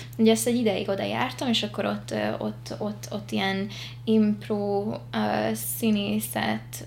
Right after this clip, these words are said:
ö, képzés volt hétvégente, jártam oda. Mellette pedig, öm, pedig javasolt egy, egy családi ismerősünk egy énektanárt, és akkor jártam, elkezdtem járni egy pár hónapig énektanárhoz,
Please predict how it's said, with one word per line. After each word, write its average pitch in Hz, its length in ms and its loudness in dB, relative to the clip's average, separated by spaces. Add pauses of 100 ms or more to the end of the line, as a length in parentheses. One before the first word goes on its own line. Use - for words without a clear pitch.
(160)
ö, - 40 -6 (540)
képzés 214 640 0
volt 214 200 0 (120)
hétvégente, 254 920 -2 (300)
jártam - 460 -2
oda. 147 300 0 (640)
Mellette 214 880 6
pedig, 214 520 4
öm, 202 880 2
pedig 214 220 4 (120)
javasolt 220 640 6
egy, 196 280 0
egy 220 100 -2
családi 214 420 6
ismerősünk 208 760 4 (380)
egy 220 160 -2
énektanárt, 202 760 4
és - 120 2
akkor 220 160 4
jártam, 226 500 6
elkezdtem 214 400 2
járni 196 240 4
egy 208 100 2
pár 196 280 4
hónapig 190 360 2
énektanárhoz, 226 800 2